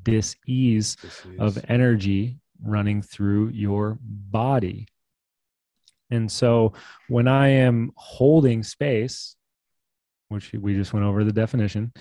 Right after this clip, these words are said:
Speaker 2: Yeah.
Speaker 1: um, I am cultivating an area of space –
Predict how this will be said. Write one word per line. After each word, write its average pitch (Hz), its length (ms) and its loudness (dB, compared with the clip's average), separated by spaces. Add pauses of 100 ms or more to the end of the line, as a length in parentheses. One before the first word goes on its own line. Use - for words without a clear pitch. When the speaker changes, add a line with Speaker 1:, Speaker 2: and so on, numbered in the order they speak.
(180)
Speaker 2:
Yeah. 107 180 -12
Speaker 1:
um, 104 420 0
I 113 180 -2
am 107 240 0
cultivating 135 1080 0
an 104 320 -8
area 127 480 2
of 113 120 -2
space – 120 600 -2